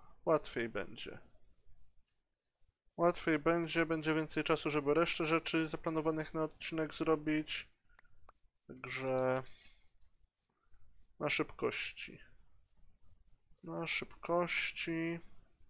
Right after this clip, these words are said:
Dużo szczęścia, dużo radości na szybkości. No, kawałek nocy nam to zajmie.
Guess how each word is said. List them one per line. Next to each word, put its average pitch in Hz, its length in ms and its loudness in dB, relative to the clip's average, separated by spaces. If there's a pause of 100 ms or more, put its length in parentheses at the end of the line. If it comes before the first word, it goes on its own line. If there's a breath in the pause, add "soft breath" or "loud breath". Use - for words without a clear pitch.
(1000)
Dużo 135 240 -2
szczęścia, 139 520 -2
dużo - 300 -8
radości 156 540 -2
na 160 100 -4
szybkości. 160 1080 -4 (2250)
No, 156 100 -4
kawałek 190 500 10
nocy 156 540 8 (140 loud breath)
nam 156 140 0
to 151 140 0
zajmie. 147 760 6